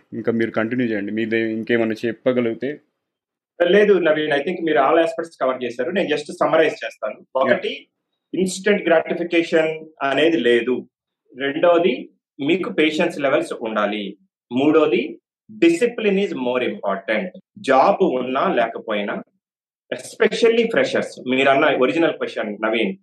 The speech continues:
Speaker 2: ట్వంటీ సిక్స్టీన్ లో జాబ్ బయటకు వచ్చిన వాళ్ళు కూడా, as of today, ఫ్రెషర్ అవ్వచ్చు. కానీ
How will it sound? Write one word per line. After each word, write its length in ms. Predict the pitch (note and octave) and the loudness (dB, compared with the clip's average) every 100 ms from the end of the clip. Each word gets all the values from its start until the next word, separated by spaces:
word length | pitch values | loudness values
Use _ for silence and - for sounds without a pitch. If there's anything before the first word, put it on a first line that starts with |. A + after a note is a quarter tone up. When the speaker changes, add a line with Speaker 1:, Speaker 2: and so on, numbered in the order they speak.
| _ _ - | _ _ -4
Speaker 2:
ట్వంటీ 300 | A#2+ B2 D#3+ | -2 0 -2
సిక్స్టీన్ 380 | D3 - E3 D#3+ | -2 -2 0 2
లో 80 | |
జాబ్ 540 | D3+ C#3+ C3+ C3 - B2 | 4 4 2 0 -10 -4
బయటకు 340 | B2 C3 - C3 | 0 0 -2 -8
వచ్చిన 200 | C3+ C3+ | -4 0
వాళ్ళు 220 | B2+ B2 | 0 0
కూడా, 200 | F3 A3 E3 C3 A#2+ A#2+ B2+ A#2+ B2 A#2+ A#2+ - A#2+ | -4 -2 -2 -4 -8 -8 -4 -4 -4 -4 -4 2 2
as 60 | B2 | 4
of 160 | C3+ C3+ C#3 | 2 2 -2
today, 240 | G3+ - - _ - | -2 -2 -6 _ -4
ఫ్రెషర్ 260 | D3+ F#3+ D#3+ | 0 2 2
అవ్వచ్చు. 400 | D3+ - F#2+ - | 2 -2 -12 -10
కానీ 520 | G#2 F#2+ G2+ G3 D4+ | -6 -6 -6 -8 -10